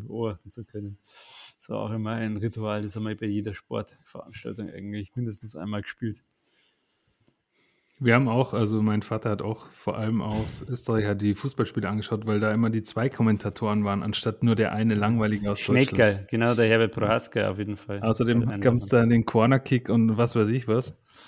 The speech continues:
Speaker 1: Ja.
Speaker 2: Ähm, das war schon
Speaker 1: Ein
Speaker 2: irgendwie
Speaker 1: Penalty.
Speaker 2: witzig. Jetzt sind wir aber irgendwie ein bisschen inhaltlicher. Jetzt, was ich wollte dich noch, äh, eine Sache aufgreifen, die, glaub ich, der Vinci vorhin gesagt hat, nämlich, äh,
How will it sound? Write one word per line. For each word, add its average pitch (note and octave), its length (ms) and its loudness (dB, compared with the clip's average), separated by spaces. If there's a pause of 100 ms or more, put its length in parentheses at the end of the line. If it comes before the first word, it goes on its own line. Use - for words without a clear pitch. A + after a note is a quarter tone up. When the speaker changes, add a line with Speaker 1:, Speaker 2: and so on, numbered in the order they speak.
(200)
Speaker 1:
Ja. G#2 400 -2 (180)
Speaker 2:
Ähm, G2+ 240 -2
das G2+ 160 -8
war G#2 100 -4
schon G2+ 200 -4
Speaker 1:
Ein - 20 -4
Speaker 2:
irgendwie A2+ 120 2
Speaker 1:
Penalty. A2+ 420 2
Speaker 2:
witzig. - 140 -10 (420)
Jetzt - 140 -4
sind D3+ 100 2
wir E3+ 60 4
aber C#3 200 6
irgendwie D3+ 220 2
ein B2+ 40 -2
bisschen C#3+ 220 -2
inhaltlicher. D#3+ 480 2
Jetzt, C3 260 0
was C3 160 -2
ich B2 140 -6
wollte C3+ 180 0
dich B2+ 100 -4
noch, - 340 -2
äh, C3 220 0
eine C#3 280 0
Sache B2+ 260 0
aufgreifen, B2+ 460 2
die, A#2+ 140 2
glaub A#2+ 140 -2
ich, - 60 -10
der A2 140 0
Vinci D3 300 0
vorhin A2 220 0
gesagt A2 280 0
hat, A#2+ 140 -2
nämlich, A#2 340 0
äh, A#2 320 0